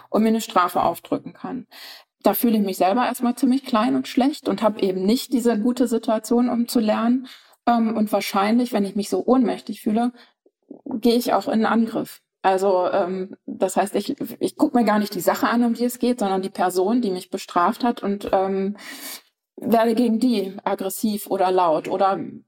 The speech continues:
hintenrum, wenn ich mich nicht traue, ne? Ähm, macht das auf jeden Fall was mit der Beziehung und das ist nichts Gutes. Ähm, ich gefährde also die Beziehung zu meinem Kind, wenn ich, ähm, ins Strafen gehe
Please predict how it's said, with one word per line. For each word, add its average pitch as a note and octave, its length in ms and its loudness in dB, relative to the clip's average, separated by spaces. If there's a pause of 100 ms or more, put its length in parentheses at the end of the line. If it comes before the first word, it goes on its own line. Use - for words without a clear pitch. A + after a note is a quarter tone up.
(120)
hintenrum, A3 600 2
wenn E3 120 -2
ich - 100 -14
mich F#3 140 -6
nicht G3 160 -6
traue, D#3+ 400 -2
ne? B3 260 0
Ähm, G3 720 -2 (160)
macht A3+ 280 0
das B3 120 2
auf - 160 -2
jeden A3 220 -2
Fall G3+ 420 0 (100)
was F#3 220 0
mit G3+ 140 -2
der G3 100 4
Beziehung F#3+ 500 -2
und D#3+ 140 -4
das F3 220 -6
ist - 340 -6
nichts - 240 -6
Gutes. - 540 -4 (540)
Ähm, F#3+ 280 2
ich - 160 -8 (160)
gefährde G#3 460 2
also E3 240 -8
die E3+ 100 -8
Beziehung G#3 400 -2
zu G3+ 100 -4
meinem F3 220 -2
Kind, A#3 340 0
wenn G3 200 2
ich, - 280 -8
ähm, F#3 360 -2
ins G3 160 -2
Strafen E3+ 500 -2
gehe - 340 -8